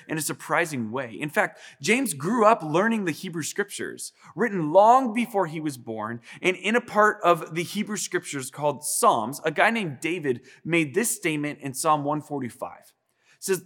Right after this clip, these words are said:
"The Lord is near to all who call on him, to all who call on him in truth." So David, just like James, seemed to think that prayer was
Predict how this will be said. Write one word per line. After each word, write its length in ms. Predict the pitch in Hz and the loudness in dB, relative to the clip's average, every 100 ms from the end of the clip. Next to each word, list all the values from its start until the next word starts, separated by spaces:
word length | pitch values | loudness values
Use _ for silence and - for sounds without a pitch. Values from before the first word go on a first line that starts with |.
| - | 0
"The 120 | 160 | 0
Lord 420 | 143 143 180 226 | 2 0 2 2
is 200 | 185 170 | 0 -4
near 320 | 151 147 147 147 | -2 -2 -2 -4
to 260 | - 170 - | -6 -8 -2
all 340 | 127 127 127 | 0 2 -2
who 180 | 127 139 | -4 -8
call 320 | - 120 110 - | -6 -4 -4 -6
on 200 | 107 104 | -12 -12
him, 440 | 104 101 90 95 _ _ _ _ - | -14 -14 -14 -20 _ _ _ _ -8
to 300 | 170 160 156 | -4 -4 0
all 540 | 135 147 170 185 165 - | 4 4 4 2 -2 -6
who 120 | 160 | -6
call 380 | 147 139 131 131 | -4 -2 0 0
on 180 | 123 120 | -4 -6
him 360 | 113 113 110 - | -8 -10 -10 -14
in 140 | 107 98 | -16 -14
truth." 580 | - - 101 - _ _ _ _ _ _ _ _ _ _ | -16 -14 -16 -18 _ _ _ _ _ _ _ _ _ _
So 200 | - 170 135 110 _ | -6 -4 -4 -12 _
David, 580 | 226 226 151 101 110 151 _ _ _ | 0 0 -2 -8 -10 -14 _ _ _
just 180 | 202 208 | -4 2
like 240 | 240 156 | 2 2
James, 560 | 123 202 160 110 120 - - - | -4 -2 -2 -4 -6 -12 -18 -8
seemed 440 | - - 226 262 | -4 0 0 2
to 120 | 302 | -2
think 320 | - 185 180 | 0 -2 0
that 160 | 180 147 | -4 -4
prayer 340 | - 208 208 | -2 0 2
was 280 | 185 170 160 | 4 4 2